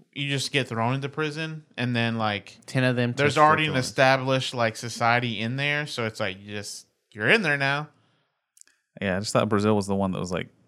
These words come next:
Speaker 3: they don't have any guards on the inside or anything. It's just, all they do is if you
Speaker 1: Keep
Speaker 3: get
Speaker 1: 'em
Speaker 3: out,
Speaker 1: in.
Speaker 3: they kill you, basically. Otherwise, do what you gotta do inside. If you die, you
Speaker 1: Which
Speaker 3: die.
Speaker 1: isn't smart at all, because shit like this happens.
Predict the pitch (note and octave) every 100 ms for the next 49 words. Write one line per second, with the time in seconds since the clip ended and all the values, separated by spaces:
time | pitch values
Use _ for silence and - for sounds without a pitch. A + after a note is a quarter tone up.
0 | _ G#2 G#2 G#2 - - G2+ - A2 A2
1 | G#2 F#2+ F#2 F#2 F#2 F#2 F2+ F2+ F2+ F2+
2 | F2+ E2+ F2 F2 - - _ _ _ _
3 | _ - G#2+ A#2 A#2 A#2+ B2 A2+ G2+ G2+
4 | - G#2 A2+ B2+ D3 E3 B2 A2+ G#2 A2+
5 | A#2+ B2 A#2 C3 - D3+ D#3 D#3+ D#3 D#3+
6 | D#3 D#3 E3+ E3 E3+ D#3 _ _ - A2
7 | B2+ B2+ B2 B2+ A#2 A2+ A#2 A#2 A2+ A2+
8 | A2+ A2 G#2+ G2+ - E2+ F2+ - _ _
9 | _ _ _ _ _ - G#2+ G2+ G2+ G2+
10 | F#2 F2+ E2+ F#2+ G2+ F#2 F#2+ F#2 - -
11 | G2 F#2+ B1+ F#2 F#2 F#2 G2 A2 - F#2+
12 | - - B2+ G2 F#2+ A2+ A#2 - F#2+ F#2
13 | G2 A#2 -